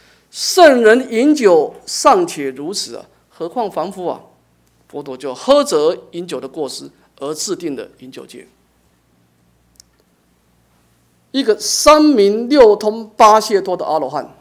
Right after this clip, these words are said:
喝了酒，当然他不会造业了哈，但是他的心事啊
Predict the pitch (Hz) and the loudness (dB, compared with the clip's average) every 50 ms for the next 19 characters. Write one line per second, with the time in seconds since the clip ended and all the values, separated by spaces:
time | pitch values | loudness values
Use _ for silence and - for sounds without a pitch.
0 | _ _ _ _ _ _ _ _ _ _ _ _ _ _ _ _ _ _ _ _ | _ _ _ _ _ _ _ _ _ _ _ _ _ _ _ _ _ _ _ _
1 | - 190 190 180 165 147 - 147 - - - _ _ _ _ _ _ _ _ _ | -6 -6 -4 -4 -4 -6 -6 -10 -14 -14 -16 _ _ _ _ _ _ _ _ _
2 | _ _ _ _ _ _ _ _ _ _ _ _ _ _ _ _ _ _ _ _ | _ _ _ _ _ _ _ _ _ _ _ _ _ _ _ _ _ _ _ _
3 | _ _ - 220 226 214 180 165 202 208 202 185 185 190 190 202 170 156 170 175 | _ _ 0 0 2 2 0 0 -2 -4 -4 -4 -6 -4 -2 -2 -2 -2 -2 -4
4 | 143 117 - - 127 117 - - _ _ _ _ _ _ _ _ _ _ _ - | -8 -8 -10 -14 -18 -18 -20 -20 _ _ _ _ _ _ _ _ _ _ _ -6
5 | 190 180 185 180 156 190 180 165 156 147 - - - 180 180 185 180 - - 175 | -4 -4 -6 -8 -10 -8 -8 -8 -8 -10 -10 -10 -8 -8 -8 -8 -10 -12 -14 -14
6 | 147 131 123 104 | -14 -14 -16 -16